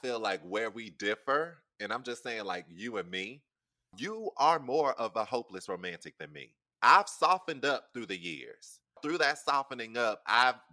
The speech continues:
you know, entertained the idea of companionship versus who I was before.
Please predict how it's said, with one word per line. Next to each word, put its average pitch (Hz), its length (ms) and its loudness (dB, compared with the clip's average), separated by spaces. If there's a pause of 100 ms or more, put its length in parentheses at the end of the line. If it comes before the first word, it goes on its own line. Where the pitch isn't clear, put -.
(120)
you 113 140 -10
know, 101 480 -2 (100)
entertained 117 680 -4
the 107 140 0
idea 101 360 0
of - 100 -14
companionship 101 640 -10
versus 101 400 -6
who 110 140 -6
I 101 80 0
was 98 340 -2
before. 110 480 -6